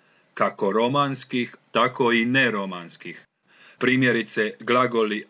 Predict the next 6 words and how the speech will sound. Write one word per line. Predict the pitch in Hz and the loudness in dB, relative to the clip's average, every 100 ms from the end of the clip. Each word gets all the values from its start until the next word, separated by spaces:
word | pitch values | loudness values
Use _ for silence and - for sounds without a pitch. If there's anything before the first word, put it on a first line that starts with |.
| - | -6
animirati, | 113 110 107 107 117 127 117 - 110 104 | -2 0 0 0 0 0 -2 -4 -10 -6
afirmirati, | 110 98 113 107 110 120 120 113 - 107 - | -4 -4 -4 -4 -2 0 0 -2 -4 -10 -4
detektirati, | 113 107 - - - 123 131 127 - 110 | -2 0 -2 -6 -2 0 2 0 -4 -8
kontrolirati, | - 110 107 113 110 113 127 123 104 110 110 | -6 -6 -4 -2 0 2 2 0 -4 -8 -10
negirati, | 123 110 107 107 120 127 110 - 110 - | -6 -6 -4 -2 0 0 -2 -6 -10 -8
preferirati, | 110 107 - 107 117 131 127 107 104 | -6 -6 -4 -2 2 2 2 -2 -8